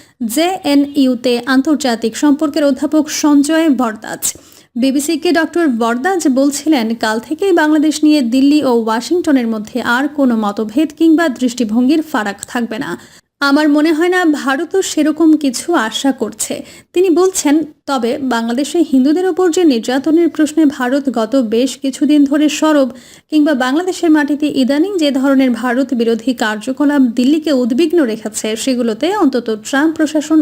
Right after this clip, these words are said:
ইতিবাচক ভূমিকা নেবে বলে অবশ্যই আশা করা হচ্ছে।" প্রসঙ্গত, মার্কিন প্রেসিডেন্ট নির্বাচনের মাত্র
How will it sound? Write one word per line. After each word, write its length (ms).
ইতিবাচক 560
ভূমিকা 440
নেবে 340
বলে 280
অবশ্যই 480
আশা 280
করা 260
হচ্ছে।" 460
প্রসঙ্গত, 440
মার্কিন 440
প্রেসিডেন্ট 560
নির্বাচনের 580
মাত্র 480